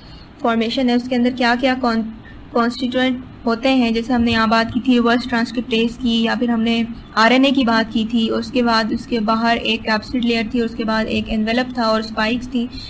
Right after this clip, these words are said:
तो ये तमाम की तमाम चीज़ें दोबारा से यहाँ पे reconstruct हो जाएंगी और इस पूरे phase को हम कहते हैं ये है maturation phase। जब ये maturation phase complete हो जाएगा इसके बाद हमारे पास जो नेक्स्ट स्टेप है उसे हम कहते हैं release स्टेज।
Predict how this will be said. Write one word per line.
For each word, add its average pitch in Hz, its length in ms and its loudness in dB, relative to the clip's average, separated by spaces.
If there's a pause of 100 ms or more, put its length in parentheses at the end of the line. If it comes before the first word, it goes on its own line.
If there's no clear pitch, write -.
(100)
तो 269 60 -2
ये 277 180 4
तमाम 277 340 2
की 302 80 2
तमाम 254 300 2
चीज़ें 254 300 2
दोबारा 226 420 2
से 269 140 -2
यहाँ 220 260 0
पे 247 140 0
reconstruct 254 560 -2
हो 220 80 -4
जाएंगी 208 420 -2
और 220 380 -2 (320)
इस 247 140 -2
पूरे 262 280 4
phase 247 260 2
को 240 100 -4
हम 226 120 -2
कहते 214 280 -4
हैं 240 120 -2
ये 226 160 0
है 233 160 -2
maturation 202 580 -4
phase। - 220 -10 (440)
जब 285 200 6
ये 339 160 4
maturation 285 580 2
phase 269 260 0
complete 254 460 0
हो 240 80 0
जाएगा 208 540 -2
इसके 302 280 0
बाद 226 260 2
हमारे 220 220 -2
पास 214 260 -4
जो 262 80 0
नेक्स्ट 247 300 -2
स्टेप 220 180 -4
है 226 140 -6
उसे 226 160 -6
हम 247 100 -2
कहते 226 240 -4
हैं 233 100 -2
release 202 360 -2
स्टेज। - 280 -12